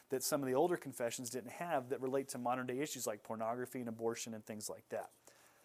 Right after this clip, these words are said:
But I want to show you how our theology has changed. In the early days of the Southern Baptist Convention, um, there were some, some big names, um, where Calvinism held sway.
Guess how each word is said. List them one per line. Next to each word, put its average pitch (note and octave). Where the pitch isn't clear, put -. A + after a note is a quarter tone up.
But F3
I F3+
want C#4
to E3
show G3
you C3
how D3+
our D3
theology C#3+
has C#3
changed. C#3
In G3
the E3
early F3
days C#3+
of C3
the B2+
Southern C#3+
Baptist C3
Convention, B2+
um, A2+
there C#3+
were C#3+
some, C#3
some -
big E3
names, C#3+
um, A#2
where C#3
Calvinism D#3+
held C#3+
sway. C#3+